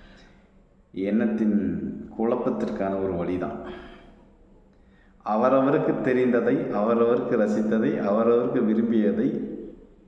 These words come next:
வாழ்ந்துவிட்டு போவதற்காக நல்லவர்கள் போல எல்லோரும் நாடகம் நடப்பாங்க, நடத்திக்கிட்டு இருக்கிறாங்க.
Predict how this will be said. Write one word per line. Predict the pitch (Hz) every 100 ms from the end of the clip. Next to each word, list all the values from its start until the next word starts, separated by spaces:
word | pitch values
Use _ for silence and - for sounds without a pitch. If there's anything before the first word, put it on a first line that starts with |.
| _ 98
வாழ்ந்துவிட்டு | 101 123 139 135 135 113 107
போவதற்காக | 110 107 90 - 95 95 135 - - - -
நல்லவர்கள் | 98 95 104 120 113 95 87 87
போல | 95 98 - - - - - - - _
எல்லோரும் | 92 95 104 107 110
நாடகம் | 95 104 107 104
நடப்பாங்க, | 95 95 92 92 - - 101
நடத்திக்கிட்டு | 98 107 107 104
இருக்கிறாங்க. | 107 98 90 85